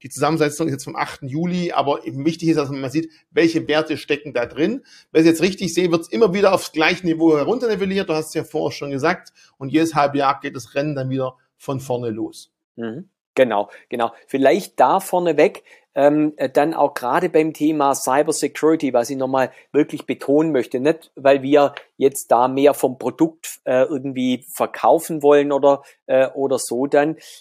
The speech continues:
Speaker 2: Also Cybersecurity, ich selber maße mir auch nicht an, in einen Einzelwert im Cybersecurity-Bereich selber zu investieren. Also ich mache, mh, viele einzelne Investments, äh, im Tech-Bereich, sage ich auch ganz klar, wo ich zum Teil aus meinen Indizes dann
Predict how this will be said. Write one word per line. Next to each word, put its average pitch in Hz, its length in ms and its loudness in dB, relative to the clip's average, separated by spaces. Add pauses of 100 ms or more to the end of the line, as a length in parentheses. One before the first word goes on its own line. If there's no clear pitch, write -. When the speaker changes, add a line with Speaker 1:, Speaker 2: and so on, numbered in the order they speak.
Speaker 2:
Also 135 200 -2
Cybersecurity, 165 840 0
ich - 120 -8
selber 165 340 4
maße 147 420 -2
mir 151 260 2
auch 147 200 2
nicht 156 320 -10
an, 160 320 -4 (240)
in 135 160 -2
einen 127 160 -4
Einzelwert 143 640 2
im 127 100 -4
Cybersecurity-Bereich 127 1120 0
selber 131 360 2
zu - 120 -10
investieren. 113 840 -2
Also 107 180 -6
ich 113 100 -12
mache, 139 320 0 (480)
mh, 127 200 -10 (100)
viele 202 480 -2
einzelne 190 440 -2
Investments, 190 920 -4
äh, 139 200 0
im 139 120 -8
Tech-Bereich, 180 680 -4
sage 135 240 -2
ich 135 60 -2
auch 135 140 2
ganz 127 240 -4
klar, 156 260 -4
wo 170 80 0
ich 143 160 -4
zum 139 180 -8
Teil 131 220 0
aus 147 160 -6
meinen 127 240 -2
Indizes 170 560 -4
dann 160 300 0